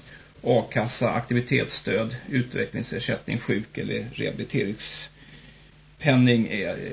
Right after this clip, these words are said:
efter trehundrasextiofem dagar eller sjukpenning under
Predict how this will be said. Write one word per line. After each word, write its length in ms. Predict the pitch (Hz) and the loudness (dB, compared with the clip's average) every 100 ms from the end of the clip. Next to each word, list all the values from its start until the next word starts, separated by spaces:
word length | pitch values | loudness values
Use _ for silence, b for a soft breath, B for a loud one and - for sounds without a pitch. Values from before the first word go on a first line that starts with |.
| 101 | -6
efter 200 | 123 131 | -4 -4
trehundrasextiofem 800 | - 113 113 - - 127 113 117 | 0 0 0 -4 -2 2 4 6
dagar 640 | 143 113 120 151 107 123 135 | 6 6 6 6 6 0 -4
eller 340 | 107 113 117 | -4 -2 -4
sjukpenning 680 | - 120 - - 101 110 113 | 0 0 0 0 0 0 -2
under 600 | 110 113 110 110 101 | -2 -4 -2 -2 -2